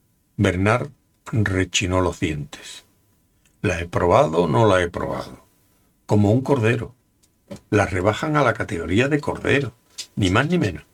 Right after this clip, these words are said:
Ella dijo que lo pensaría y que me contestaría esta semana". Oh, Ford, Ford,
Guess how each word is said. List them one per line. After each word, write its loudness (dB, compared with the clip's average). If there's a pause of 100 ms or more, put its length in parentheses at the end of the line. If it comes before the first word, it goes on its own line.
(1160)
Ella 4
dijo 0
que 2
lo 2
pensaría 0
y -4
que 2
me -2
contestaría -2
esta -6
semana". -8 (800)
Oh, 6
Ford, 0 (220)
Ford, 0